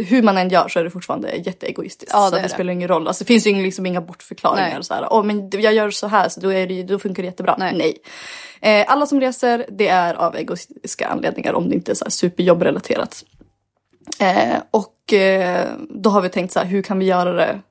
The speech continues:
Speaker 1: så, ja, safe som möjligt?
Speaker 2: Mm.
Speaker 1: Eh, och då har vi ju först och främst å-, valt ett ställe i Europa. Och, eh, U D släppte ju sina restriktioner. Det var då vi började fundera på det.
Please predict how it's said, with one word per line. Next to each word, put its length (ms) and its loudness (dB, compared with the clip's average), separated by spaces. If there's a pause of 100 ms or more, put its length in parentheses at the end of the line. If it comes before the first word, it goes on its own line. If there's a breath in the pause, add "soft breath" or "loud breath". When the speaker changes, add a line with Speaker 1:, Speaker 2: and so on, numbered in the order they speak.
Speaker 1:
så, 380 0 (680)
ja, 120 2
safe 460 2
som 240 0
möjligt? 440 -2
Speaker 2:
Mm. 260 0 (960 loud breath)
Speaker 1:
Eh, 80 -4 (120)
och 320 -6
då 100 6
har 60 6
vi 100 2
ju 120 0
först 220 -4
och 40 -18
främst 220 -6
å-, 260 -2
valt 320 2
ett 120 -8
ställe 340 -2
i 340 -2
Europa. 500 4 (1600 loud breath)
Och, 480 2
eh, 580 4 (300 loud breath)
U 140 6
D 120 6
släppte 280 0
ju 40 2
sina 200 -2
restriktioner. 760 -4
Det 140 -2
var 100 6
då 140 6
vi 100 4
började 260 -2
fundera 360 -6
på 160 -8
det. 80 -4